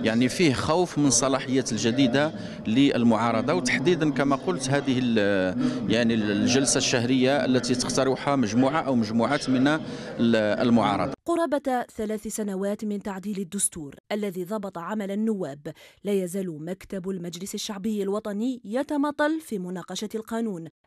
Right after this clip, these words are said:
Speaker 2: الذي سيضبط العديد من التجاوزات كالتجوال السياسي وظاهرة الغياب عن الجلسات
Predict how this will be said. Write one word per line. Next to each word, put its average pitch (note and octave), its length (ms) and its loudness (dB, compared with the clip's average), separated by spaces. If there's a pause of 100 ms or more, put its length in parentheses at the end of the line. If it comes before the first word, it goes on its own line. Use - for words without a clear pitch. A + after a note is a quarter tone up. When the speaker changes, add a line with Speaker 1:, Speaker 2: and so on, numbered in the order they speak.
Speaker 2:
الذي F#3+ 360 -2
سيضبط G#3+ 800 -4 (320)
العديد C#4+ 440 0
من C4+ 220 2
التجاوزات G#3+ 760 -2
كالتجوال F#3+ 460 -6
السياسي F#3+ 760 -6
وظاهرة F#3 560 -8
الغياب F#3+ 480 -6
عن G3+ 180 -6
الجلسات E3+ 680 -6